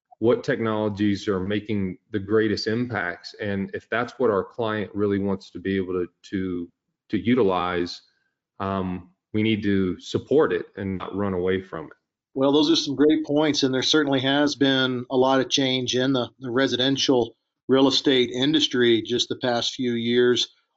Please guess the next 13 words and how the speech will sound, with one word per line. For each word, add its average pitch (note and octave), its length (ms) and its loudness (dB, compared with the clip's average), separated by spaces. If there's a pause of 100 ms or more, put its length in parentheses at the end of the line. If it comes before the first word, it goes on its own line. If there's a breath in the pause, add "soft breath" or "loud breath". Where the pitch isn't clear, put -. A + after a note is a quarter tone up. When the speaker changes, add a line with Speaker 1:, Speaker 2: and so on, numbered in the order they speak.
Speaker 2:
What D#3+ 320 2
type E3+ 400 0 (100)
of D3 400 4 (300)
correlation, D#3 720 4
if D3 220 0
any, C#3+ 300 0
do A2+ 120 -6
you B2 220 -2
see C3+ 380 4
that C3 220 2
having C3 500 -2
with B2+ 440 2
the, A#2 500 -4